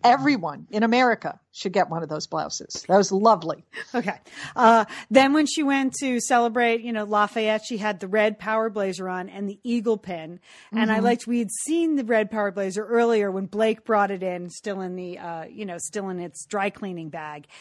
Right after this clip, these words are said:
Speaker 2: And then she put it on sort of, you know, over the white blouse. That looked great. Looked great. Loved the red.
Speaker 1: Mm-hmm.
Speaker 2: Then, uh, she had a very funny sweatshirt on that you had to kinda look twice. It said Harvard Law, and then underneath it, it said, "Just kidding." And that's,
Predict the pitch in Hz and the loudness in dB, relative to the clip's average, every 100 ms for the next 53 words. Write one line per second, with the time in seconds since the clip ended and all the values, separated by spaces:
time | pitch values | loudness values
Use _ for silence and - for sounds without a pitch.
0 | - - 226 220 214 - 226 - 262 240 | -10 -2 0 0 -2 -6 -6 0 0 0
1 | 226 214 196 175 - 214 185 151 - 233 | -2 -2 -4 -6 -6 -4 -6 -12 -14 -10
2 | 190 - 226 247 254 233 208 202 190 214 | -10 0 6 6 4 0 2 0 -2 -2
3 | 202 170 - _ - 226 226 214 214 180 | -2 -4 -12 _ 0 0 2 -4 -8 -10
4 | 175 196 _ - 214 214 185 175 208 _ | -10 -12 _ -8 -8 -6 -10 -10 -12 _
5 | _ 208 196 190 202 196 190 165 180 233 | _ -6 -6 -6 -10 -8 -8 -8 -12 -16
6 | _ _ _ _ _ 214 233 233 226 - | _ _ _ _ _ 0 4 4 4 0
7 | _ _ - - 214 247 247 254 233 226 | _ _ -20 -8 0 2 0 -2 0 0
8 | 220 254 226 233 240 277 240 226 - 233 | 0 -2 2 2 2 0 -2 -2 -2 -4
9 | 226 240 196 170 170 202 214 202 196 208 | -2 -6 -6 -8 -10 -12 -6 -2 -2 -2
10 | 208 208 220 226 208 208 202 - 196 185 | -4 -4 -6 -6 -4 -4 -4 -4 -4 -4
11 | - 190 233 233 247 233 220 208 208 190 | -8 -2 0 4 4 4 0 0 0 2
12 | 180 185 202 208 208 208 196 190 196 208 | 0 -4 -8 -6 -4 -6 -6 -8 -10 -10
13 | 185 180 190 180 - 202 - 247 165 160 | -10 -8 -8 -6 -4 -4 -4 -8 -8 -10
14 | 208 - 220 226 - | -14 -8 -4 -2 -2